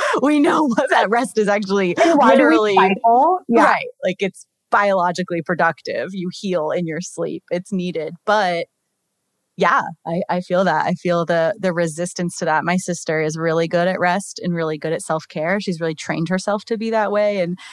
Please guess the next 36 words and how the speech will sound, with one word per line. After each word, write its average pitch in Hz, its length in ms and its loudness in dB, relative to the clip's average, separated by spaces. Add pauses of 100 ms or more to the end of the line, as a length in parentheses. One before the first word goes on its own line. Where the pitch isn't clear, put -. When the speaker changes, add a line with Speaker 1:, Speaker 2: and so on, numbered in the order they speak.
(180)
Speaker 1:
and 180 180 0
I 160 120 -2
was 175 160 -6
telling 180 400 2
her 170 180 0
a 180 80 -6
couple 175 300 -2
months 170 260 -6
ago 170 240 -4
about 156 320 -4
how, 156 400 -4
you 180 80 -10
know, 165 60 -4
I, 156 180 -6
I 156 120 -2
wanted 156 200 -4
to 160 60 -8
start - 200 -4
exercising 185 540 -2
again 175 320 -2
'cause - 100 -16
I've 165 140 -6
been 165 140 -6
really, 165 320 -4
like, 175 180 -8
disconnected 175 540 -8
to 185 100 -6
that. 165 300 -2
And 175 120 -4
she - 240 -6
looked 190 220 -4
at 208 100 0
me 185 200 -4
and 180 120 -4
she 190 220 -8
said, 160 300 -6